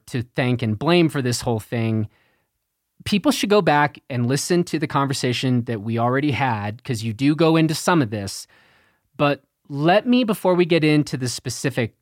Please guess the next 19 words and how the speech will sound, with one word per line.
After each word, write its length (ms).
telemark 580
tips, 600
I 60
wanna 400
ask 420
you, 400
like, 400
what, 520
in 160
your 220
opinion, 720
it 180
is 420
about 460
telemark 500
skiing 680
that 640
is 280
either 400